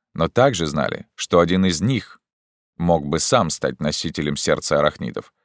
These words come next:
так что её неприязнь ко мне казалась вполне естественной. Никаких вызывающих подозрений действий, никаких внутренних заговоров. Мои подданные по-прежнему были преданы мне,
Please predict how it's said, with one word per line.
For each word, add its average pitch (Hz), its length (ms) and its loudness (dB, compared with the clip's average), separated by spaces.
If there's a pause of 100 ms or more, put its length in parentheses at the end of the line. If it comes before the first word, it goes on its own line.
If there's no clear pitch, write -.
(300)
так 78 160 2
что - 160 -2
её 80 200 0
неприязнь 76 640 0
ко 71 140 2
мне 82 220 0
казалась 73 440 0
вполне 76 360 0
естественной. - 800 -8 (480)
Никаких 110 480 2
вызывающих 123 560 2
подозрений 110 540 2
действий, 104 680 2 (180)
никаких 95 480 0
внутренних 87 560 0
заговоров. 78 640 2 (480)
Мои 85 240 2
подданные 87 500 0
по-прежнему 82 540 0
были 82 200 0
преданы 82 360 -2
мне, 78 380 -4